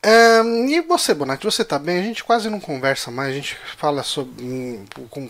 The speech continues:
pequenas frases ao longo do dia. Temos trabalhado muito.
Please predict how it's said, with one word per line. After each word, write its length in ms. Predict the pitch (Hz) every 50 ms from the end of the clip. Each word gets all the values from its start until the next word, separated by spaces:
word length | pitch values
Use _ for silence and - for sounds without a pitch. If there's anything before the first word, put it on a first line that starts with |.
| - _ -
pequenas 400 | - - - 165 160 143 - -
frases 440 | - 135 127 131 127 117 120 113 117
ao 100 | 117 117
longo 260 | 113 113 120 117 113
do 120 | 107 110
dia. 400 | 98 101 123 135 143 143 131 131 - - - - - - - - - _ -
Temos 180 | - 139 120 -
trabalhado 400 | - 135 131 127 127 127 117 120
muito. 420 | 135 156 190 196 - 240 233 226